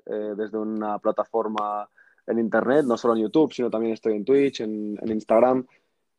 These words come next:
Y al final lo que quiero hacer allí, mi objetivo es hacer disfrutar a la gente del deporte que a mí me gusta y que llevo tanto tiempo disfrutando yo y pasármelo bien haciéndolo. Y eso es lo que intento.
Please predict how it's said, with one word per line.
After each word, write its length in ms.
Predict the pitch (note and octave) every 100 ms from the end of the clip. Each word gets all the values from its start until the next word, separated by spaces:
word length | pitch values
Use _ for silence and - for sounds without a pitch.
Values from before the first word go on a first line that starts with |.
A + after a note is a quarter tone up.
| _ _ _
Y 120 | - C3
al 160 | A#2
final 260 | C3 B2 C3+
lo 100 | C#3
que 140 | C3+
quiero 180 | A#2 B2
hacer 200 | A#2+ B2
allí, 280 | A2+ A#2+ D3
mi 100 | B2+
objetivo 500 | G#2 A2+ A#2 B2 A#2+
es 80 | A2+
hacer 180 | G#2+
disfrutar 320 | A#2 A#2 A#2+ A#2
a 40 |
la 100 | G#2+
gente 260 | A#2+ A#2 A#2
del 80 |
deporte 380 | A2+ G2+ A2+ A2
que 40 | A2
a 20 |
mí 80 | A2
me 100 | G#2+
gusta 340 | A2 B2 -
y 60 | G#2+
que 140 | A2
llevo 260 | A2 A2+ G2+
tanto 380 | A2 A2 G#2 A2
tiempo 320 | A2+ G#2+ A2+
disfrutando 460 | A2 A2 A2+ A2
yo 260 | A2+ B2+ F#3+ _ _ _ _ _ _
y 140 | B2+
pasármelo 420 | A2 G#2+ A2+ A#2+
bien 140 | A2+ G#2+
haciéndolo. 420 | B2 A#2+ F#2 - _
Y 200 | - G#2
eso 200 | G2 -
es 80 | A2
lo 80 | G#2+
que 100 | G2+
intento. 400 | F#2+ G2 F#2+ -